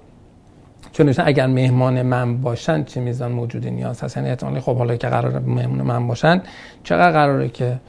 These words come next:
خودشون داشته باشن، اینجوری می‌شه تفسیر کرد.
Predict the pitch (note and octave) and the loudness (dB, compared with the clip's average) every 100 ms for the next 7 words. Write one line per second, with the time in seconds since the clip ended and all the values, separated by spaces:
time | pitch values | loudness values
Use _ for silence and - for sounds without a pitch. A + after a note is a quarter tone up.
0 | - - - - - C3+ B2+ C3 B2+ G#2+ | -20 -20 -20 -6 0 0 0 -2 -2 -2
1 | - B1+ B1+ - G2+ - - - - - | -4 -8 -8 -10 -14 -16 -20 -20 -14 -2
2 | C#3 C3+ C3+ C3 B2 - B2 - D3 | 0 0 0 -4 -6 -6 -10 -12 -14